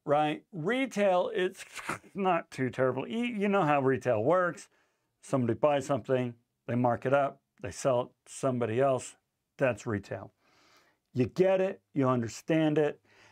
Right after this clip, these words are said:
and it's not like it gets people all excited to talk about retail, right? It's, it's just not.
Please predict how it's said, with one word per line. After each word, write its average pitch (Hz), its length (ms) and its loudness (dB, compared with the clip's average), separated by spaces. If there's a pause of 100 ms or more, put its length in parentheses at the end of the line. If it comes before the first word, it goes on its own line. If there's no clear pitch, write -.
(120)
and 180 160 2
it's 156 240 -2
not 175 560 0
like 156 460 2
it 160 220 -2
gets 151 300 0
people 170 500 -2
all 226 240 0
excited 539 560 0
to 587 40 -2 (140)
talk 640 160 -4 (160)
about - 260 -2
retail, - 420 -16 (600)
right? 185 380 2 (100)
It's, 202 240 -2 (180)
it's - 200 -6
just 175 200 -4
not. 254 300 0